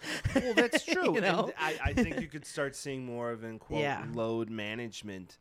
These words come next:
Speaker 1: Yeah.
Speaker 2: theory happen towards the end of the season if you know you have a dog. But granted, to your point, there's so many other variables
Speaker 1: Yeah.
Speaker 2: there that may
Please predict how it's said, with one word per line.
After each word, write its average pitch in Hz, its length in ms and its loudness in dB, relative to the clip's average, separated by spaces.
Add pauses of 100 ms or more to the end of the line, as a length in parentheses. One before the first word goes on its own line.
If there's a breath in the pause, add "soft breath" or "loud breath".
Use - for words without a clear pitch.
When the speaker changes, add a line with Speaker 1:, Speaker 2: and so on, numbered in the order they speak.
Speaker 1:
Yeah. 139 240 -2
Speaker 2:
theory 113 420 -4
happen 110 440 -6
towards 107 320 -8
the 107 120 -10
end 101 140 -8
of 95 80 -10
the - 40 -12
season 107 360 -10
if 95 160 -14
you 104 80 -12
know 101 140 -8
you 101 160 -10
have 95 120 -12
a 95 60 -14
dog. 107 480 -2 (520 soft breath)
But 117 200 -10
granted, 117 440 -6
to - 120 -12
your 107 120 -8
point, 117 320 -6
there's 110 180 -6
so 117 260 -4
many 110 220 -6
other 98 200 -8
variables 101 720 -4
Speaker 1:
Yeah. 143 200 -2
Speaker 2:
there 95 260 -6 (360 soft breath)
that 110 220 -6
may 110 720 -4